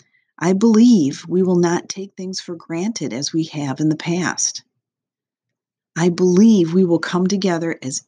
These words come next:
individuals, families, neighbors, Americans, and global partners. I do believe in all that. And I believe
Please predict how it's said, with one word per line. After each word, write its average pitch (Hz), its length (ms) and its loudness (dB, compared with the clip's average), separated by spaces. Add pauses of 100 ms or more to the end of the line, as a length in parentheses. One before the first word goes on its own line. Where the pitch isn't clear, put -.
individuals, 180 1000 0 (400)
families, 185 960 -4 (160)
neighbors, 175 920 -2 (600)
Americans, 185 1160 -4 (420)
and 202 340 -6
global 156 380 -6
partners. 156 720 -8 (1000)
I 214 160 -2
do 226 380 2
believe 185 540 0
in 160 240 -2
all 196 300 -4
that. 180 600 -8 (1120)
And 220 200 -6
I 226 60 -2
believe 214 640 -2